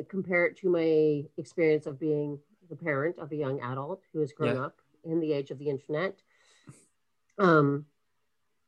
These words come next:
Speaker 1: you know, I sucked. Like, I sucked when I started breaking, and I started battling within four months of starting breaking.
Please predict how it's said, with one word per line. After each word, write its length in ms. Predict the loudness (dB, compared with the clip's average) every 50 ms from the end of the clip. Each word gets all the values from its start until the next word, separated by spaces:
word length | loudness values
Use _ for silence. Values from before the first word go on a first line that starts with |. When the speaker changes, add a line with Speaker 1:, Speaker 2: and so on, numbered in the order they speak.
| _ _ _ _ _ _ _ _ _ _ _ _ _ _
Speaker 1:
you 100 | 6 8 8
know, 240 | 10 8 6 4 2 _ _
I 540 | 4 6 6 6 6 8 8 8 8 8 4 2 _
sucked. 920 | -20 -20 -18 -16 -14 -14 -2 2 2 2 2 0 _ _ -20 _ -20 -20 _ _ _ _ _ _ _ _ _ _ _ _ _ _
Like, 420 | 2 4 6 6 6 4 2 -12 _ _ _ _ _
I 200 | 6 6 6 6
sucked 580 | 4 2 -8 -8 0 2 4 4 2 0 _ 0
when 160 | 2 4 4
I 100 | 4 2
started 340 | 2 2 0 2 2 2 2
breaking, 720 | 0 0 0 0 2 2 2 4 4 2 2 0 -2 -4 -8 _ _ 0
and 120 | 2 2
I 100 | 2 0
started 340 | 0 0 -2 -2 -2 -2 -2
battling 440 | -2 -2 -2 0 0 0 2 2 2
within 560 | 0 -2 -2 -2 -2 -2 -2 -2 -4 -6 -10 -12 _ _ _ _ -20 -20 -12 _
four 180 | 0 0 2 2
months 420 | 0 0 -2 -4 -6 _ -20 -18 _
of 100 | -16 -14
starting 300 | -8 -6 -6 -4 -4 -4
breaking. 480 | -2 -4 -4 -4 -4 -6 -6 -6 -10